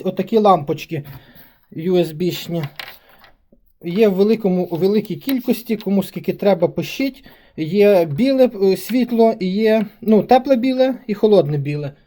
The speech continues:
Можу, в принципі, продемонструвати. Ну, тут зараз ось як воно,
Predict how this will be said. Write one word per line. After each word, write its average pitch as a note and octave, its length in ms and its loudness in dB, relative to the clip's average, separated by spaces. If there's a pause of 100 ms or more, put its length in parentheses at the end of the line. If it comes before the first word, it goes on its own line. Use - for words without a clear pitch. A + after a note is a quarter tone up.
(580)
Можу, F3 220 -6
в C#3+ 300 -16
принципі, - 380 -14
продемонструвати. D#3+ 1000 -4 (560)
Ну, C#3 80 -8
тут - 160 -18 (440)
зараз C#3+ 300 -10 (560)
ось D3 240 -10
як D#3 240 -4
воно, D#3+ 280 -6